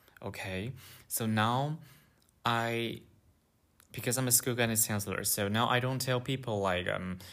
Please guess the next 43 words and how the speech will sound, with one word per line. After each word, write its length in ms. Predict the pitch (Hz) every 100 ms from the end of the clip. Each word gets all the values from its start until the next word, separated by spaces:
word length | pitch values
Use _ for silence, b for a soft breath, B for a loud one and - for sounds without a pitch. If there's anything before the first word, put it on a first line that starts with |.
| B B -
if 120 | 104
you 100 | 123
fulfill 280 | 113 127 123
your 180 | 113
dream, 420 | 107 104 110 131 135 B B
you're 100 | -
gonna 180 | 117 110
be 160 | 107 104
rich 380 | 95 104 120 113
or 120 | 101
anything. 540 | 101 113 123 135 131
No, 220 | 131 135 127
it's 160 | 117
not 160 | 120 117
like 300 | 127 135 135
that. 280 | 92 87 - B B B B - -
Dream 280 | 139 156 117
is 180 | 117 -
dream. 400 | 120 110 90 90 - _ _ _ _ _ _ -
And, 380 | 107 104 101 98
um, 420 | 95 92 92 92 B B B
if 120 | - 131
you 80 |
want 140 | 139 160
to 60 |
pursue 320 | - 139 131 139
your 140 | 135
dream, 320 | - 110 127
you 120 | 127
have 220 | 117 117 117
to 100 | 117
be 140 | 117
ready 320 | 107 107 113
for 200 | 113 98
that. 300 | 90 87 87 - B B B
It's 160 | 107 120
not 180 | 117
always 340 | 131 123 120 113
sweet. 520 | - - 110 - - - _ _ _ _ _ _ _ _
It 80 | -
can 140 | 123
be 100 | 120
tough, 500 | 113 - 113 - -